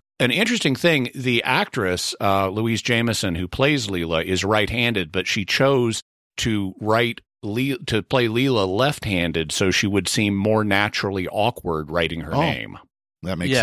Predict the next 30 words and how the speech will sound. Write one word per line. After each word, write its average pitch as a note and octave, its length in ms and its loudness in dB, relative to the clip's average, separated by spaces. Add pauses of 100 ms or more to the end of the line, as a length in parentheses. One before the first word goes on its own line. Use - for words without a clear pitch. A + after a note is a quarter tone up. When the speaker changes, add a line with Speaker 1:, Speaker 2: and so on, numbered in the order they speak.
(100)
Speaker 2:
sense. - 460 -6
That E2 80 -6
makes E2+ 160 -4
a F#2+ 40 0
lot G#2 140 4
of G2+ 100 -2
Speaker 3:
That, E2 120 0
that D2+ 60 -2
was - 140 -4
Speaker 2:
sense. C#3 120 -4
Speaker 3:
good. - 20 -18 (540)
And A#3 140 6
I A3+ 160 4
like C4 280 4
the D#4 140 0
fact G3+ 260 2
that E3+ 100 -2
they E3 160 4
have F#3+ 420 4
this C#3+ 220 2
moment D3+ 520 4
of A2+ 140 0
her D3+ 240 4
trying D3 200 2
to C3 40 0
write C3 200 4
her C3 100 0
name C#3 520 4
to D#3 100 0
really, F3+ 420 4